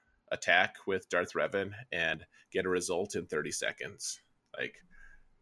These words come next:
I've really enjoyed the heck out of that. It's such a breath of fresh air compared to the, the Jedi Knight Revan meta, where you, uh, slogged through four minutes of annoying Yoda dodging everything and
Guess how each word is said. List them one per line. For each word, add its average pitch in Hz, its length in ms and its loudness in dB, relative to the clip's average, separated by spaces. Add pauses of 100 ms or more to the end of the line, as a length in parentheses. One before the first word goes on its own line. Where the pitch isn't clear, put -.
(160)
I've 113 160 4
really 107 380 6
enjoyed 92 360 -2
the - 80 -4
heck - 240 0
out 64 140 2
of 73 120 -8
that. 73 280 2
It's - 160 -2
such 101 220 2
a 92 320 0 (120)
breath 90 260 2
of 92 100 -6
fresh - 260 -2
air 87 160 0
compared - 440 -6
to 85 60 -6
the, 76 360 -4 (480)
the 113 100 -2
Jedi 95 340 2
Knight 101 200 0
Revan 113 420 2 (300)
meta, 113 360 6
where 90 160 2
you, 85 440 -2 (400)
uh, 69 120 -2
slogged 92 520 2
through 90 420 -2
four 90 340 0
minutes 95 440 -2
of - 360 -6 (440)
annoying 90 560 0 (280)
Yoda 90 440 2 (280)
dodging 85 400 0
everything 92 600 -4
and 80 180 -12